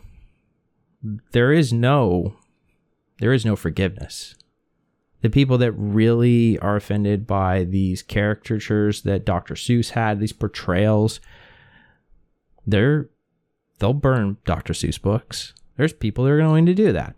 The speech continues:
And then there are other people who are gonna go, "Yeah, well, you know, like, you should probably just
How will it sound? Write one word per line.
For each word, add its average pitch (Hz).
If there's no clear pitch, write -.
And 139
then 180
there 175
are 170
other 165
people 143
who 143
are 143
gonna 131
go, 139
"Yeah, 165
well, 135
you 120
know, 98
like, 85
you 95
should 90
probably 78
just 76